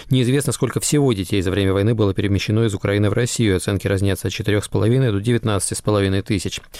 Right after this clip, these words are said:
В конце две тысячи двадцать второго года уполномоченная по правам ребенка в России Мария Львова-Белова заявила, что в семьи было устроено триста восемьдесят детей, вывезенных с территории Украины. Однако из отчета о деятельности правительства Ростовской области за две тысячи двадцать второй год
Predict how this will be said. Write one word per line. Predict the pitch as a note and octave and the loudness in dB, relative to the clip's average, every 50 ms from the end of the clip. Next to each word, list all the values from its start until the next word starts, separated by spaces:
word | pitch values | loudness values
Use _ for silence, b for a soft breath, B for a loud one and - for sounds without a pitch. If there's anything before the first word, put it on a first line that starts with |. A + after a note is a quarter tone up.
| B B B B B | B B B B B
В | - - | -8 -4
конце | - C3 A#2+ - D#3 | -2 0 0 2 0
две | D3+ C#3 | 0 0
тысячи | C#3 C3+ - | 0 -2 0
двадцать | C3+ C3 B2+ - | 0 0 -2 0
второго | - B2+ C3 C3 B2+ | 0 0 0 0 0
года | B2+ D3 C3+ A#2+ G#2+ | 0 0 2 2 0
уполномоченная | F#2 - G#2+ G2+ G2+ G2+ G#2+ G#2+ - - G2+ F#2+ | 0 0 0 2 2 2 2 0 0 0 -2 -2
по | E2+ - | -2 -2
правам | - G#2 G2+ G#2 G2+ G2+ | -2 0 2 2 2 2
ребенка | G#2+ G#2+ G2+ A2 G#2+ G2 F2 G2 F#2 | 2 2 2 2 0 0 0 0 0
в | F#2 | 0
России | F#2+ F#2+ - - - G2+ | 0 0 -2 -2 -2 0
Мария | F#2+ F#2+ F#2+ F#2+ G2 F#2+ | 0 0 0 0 0 0
Львова-Белова | F#2+ F#2+ F#2+ F#2+ F#2 G2 F2+ F#2+ G#2+ G#2+ A2 B2+ C3+ C#3 C3+ B2+ | 2 2 2 2 2 2 2 2 2 2 4 4 4 2 2 0
заявила, | A2 G#2+ G#2+ G#2 G#2 G#2+ A#2+ B2 A#2 G#2 | 0 0 0 2 2 2 2 2 2 0
что | - - A2+ A2+ A2 B B B B B | -2 -2 -4 -4 -4 B B B B B
в | - | -10
семьи | - - D3 C#3+ C#3 C3 A#2+ | -4 -2 0 2 2 2 2
было | G2 G#2 G#2+ G#2+ | 2 2 2 2
устроено | G#2 - - A#2+ A#2+ A#2+ A#2 G#2 | 0 0 0 0 0 0 0 0
триста | - A#2 A#2 - - B2+ | 0 -2 -2 -2 -2 0
восемьдесят | A#2 A2+ G#2+ - - F#2+ F2+ - - F#2 | 2 2 2 0 0 -2 -4 -4 -4 -4
детей, | - - B2 A#2+ | -2 0 0 2
вывезенных | A2+ G2+ F#2+ A2 G#2 G2+ G2 G2 - | 2 2 2 2 2 2 0 0 -2
с | |
территории | - - F#2+ F#2+ - - G2 F#2 F#2+ | -2 -2 -2 0 0 0 2 2 2
Украины. | G2 F#2+ - B2 B2 A#2+ A#2 G#2 F2 E2 D#2+ D#2 B B B B B B B B | 0 0 0 0 2 2 2 2 0 0 -4 -6 B B B B B B B B
Однако | - B2 C3 C#3 D#3+ D#3+ - C#3+ | -2 0 0 0 0 0 0 -2
из | A#2+ G#2+ | -2 -2
отчета | G#2+ - - C3+ B2 - A2 | -2 -2 -2 -2 -2 0 0
о | G2 | 0
деятельности | G2 A2 G#2+ - G2+ F#2 - - | 0 0 0 0 -2 -2 -2 -4
правительства | - G2 G2+ G2 G2 - G2 F#2 - - G2+ | -2 0 0 0 0 0 -2 -2 -2 -2 -2
Ростовской | G2 F#2+ - - G#2 - - - C3 | -2 -2 -2 -4 -4 -4 -2 0 0
области | C3+ C#3 B2 G#2+ - - - F#2 | 2 2 2 0 0 -2 -4 -4
за | F#2 F2+ | -4 -2
две | F#2+ F#2 | -4 -4
тысячи | - A2+ - - G2+ | -4 -4 -6 -4 -2
двадцать | F#2 F#2+ - - - | -2 -2 -2 -2 -2
второй | G#2 G#2 G#2 G#2 | 0 0 0 2
год | A2 C3+ C#3 - | 2 0 0 -2